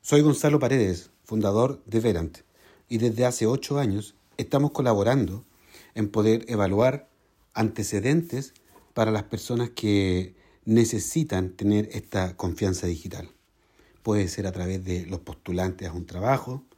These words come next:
a través de las personas que quieren conocer a sus futuros socios de negocio, conocer a sus clientes, tan importante hoy día en el mundo del compliance.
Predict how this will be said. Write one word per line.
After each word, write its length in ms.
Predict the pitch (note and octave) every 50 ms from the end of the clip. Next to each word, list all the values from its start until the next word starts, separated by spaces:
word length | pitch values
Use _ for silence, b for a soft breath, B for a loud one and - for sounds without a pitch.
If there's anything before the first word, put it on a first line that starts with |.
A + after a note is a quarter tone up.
| b b b b b b b b b
a 100 | G#2 G#2
través 280 | G#2+ G#2+ A2 A#2+ A#2+
de 60 | A#2+ A#2+
las 100 | A2 -
personas 340 | - G#2 - B2 A#2+ A#2
que 100 | A#2 -
quieren 220 | G#2 A2+ A#2 A#2+ A2+
conocer 520 | - A2 G#2 F#2+ - C3 C3+ B2 G#2 b b b b b b b b
a 120 | - G2
sus 140 | F#2 A2+ G2+
futuros 340 | - A#2 A2 A#2 A#2 A2 -
socios 280 | - A2 - - A2 F#2
de 100 | F#2+ F2
negocio, 500 | F2+ F#2 A2 C#3+ C#3 - - B2+ C3 C3 - b b b b b b b b b b b _ _ _ _ _ _ _
conocer 320 | - G#2+ G2 F2+ A2 G2+ G2+
a 40 |
sus 120 | F2 - E2
clientes, 640 | - E2+ F#2 A2+ D3 D#3 D3+ - F#2+ F2 - - -
tan 160 | - A2 G#2+
importante 520 | G#2 G2 - G2 - - A2 G2+ - G2+
hoy 80 | F#2 F#2
día 120 | G2+ G#2
en 60 | G2+
el 60 | F#2+ F#2+
mundo 300 | F#2+ G2 G2 F#2+ F#2+ F#2
del 100 | F2 F2
compliance. 640 | - F2 E2 - - F2+ F2 E2+ E2 E2 - -